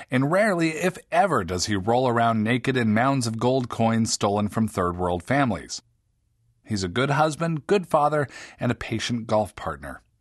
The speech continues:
Around the time of the two thousand four elections, the program director at the public radio station where I work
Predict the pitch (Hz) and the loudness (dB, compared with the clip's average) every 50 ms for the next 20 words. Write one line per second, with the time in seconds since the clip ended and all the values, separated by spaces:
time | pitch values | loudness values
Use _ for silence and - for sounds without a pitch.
0 | _ _ _ _ _ _ _ _ _ _ _ _ _ _ _ _ _ _ _ _ | _ _ _ _ _ _ _ _ _ _ _ _ _ _ _ _ _ _ _ _
1 | _ _ _ _ _ _ _ _ _ _ _ _ _ _ _ _ _ _ - 127 | _ _ _ _ _ _ _ _ _ _ _ _ _ _ _ _ _ _ -2 2
2 | 135 156 185 214 202 180 160 - - 135 131 127 120 107 104 104 - - 123 117 | 2 2 2 2 0 0 -2 0 0 2 2 2 0 -2 -4 -8 -2 -2 -2 0
3 | - 120 107 104 95 101 98 87 - 110 104 98 90 85 92 98 95 - - 82 | 2 2 2 2 0 -2 -6 -4 -2 0 0 2 0 0 -2 -2 -4 -6 -10 -10
4 | 69 76 - - 104 - - - 170 196 208 185 156 135 120 104 98 95 87 87 | -12 -12 -10 -10 -10 -10 -4 0 0 0 2 2 2 0 0 0 0 -2 -2 -4
5 | 92 - - 110 110 110 - 101 - - 135 135 139 127 - - 120 123 131 123 | -4 -2 -2 -2 -2 -2 -6 -8 -2 -2 -2 0 -2 -4 -2 -2 -2 -2 0 -2
6 | 101 85 82 - - - 85 85 - - 95 85 85 82 78 73 69 71 82 107 | -2 -4 -4 -6 -6 -8 -8 -8 -8 -6 -4 -4 -2 -2 -4 -6 -6 -4 -4 -4
7 | 113 - | -4 -4